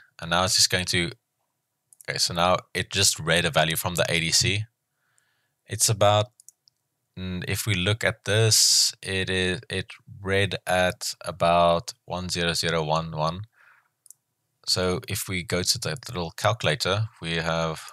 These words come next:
one zero zero one one, and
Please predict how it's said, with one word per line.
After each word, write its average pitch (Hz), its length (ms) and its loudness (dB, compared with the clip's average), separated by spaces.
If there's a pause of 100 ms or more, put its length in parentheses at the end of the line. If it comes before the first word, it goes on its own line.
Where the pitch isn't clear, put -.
(920)
one 90 300 -6
zero 87 220 0
zero 82 360 0
one 80 360 -4
one, 87 400 -2 (1500)
and 98 380 -4